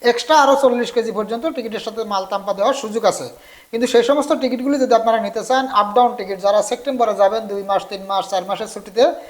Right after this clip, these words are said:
এই ধরনের আপ ডাউন টিকিটগুলি নিতে গেলে আপনারা পনেরোশো পঞ্চাশ থেকে ষোলোশো পঞ্চাশ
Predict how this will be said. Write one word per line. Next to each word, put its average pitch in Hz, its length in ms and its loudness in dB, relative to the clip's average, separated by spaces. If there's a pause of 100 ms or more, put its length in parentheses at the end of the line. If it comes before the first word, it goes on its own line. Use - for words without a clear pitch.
(240)
এই 226 100 0
ধরনের 269 320 6
আপ 220 160 4
ডাউন 254 160 4
টিকিটগুলি 247 360 0
নিতে 220 240 -4
গেলে 254 160 2
আপনারা 220 260 2
পনেরোশো 262 540 0
পঞ্চাশ 214 300 -4
থেকে 262 260 -2
ষোলোশো 220 440 -4
পঞ্চাশ 202 520 -2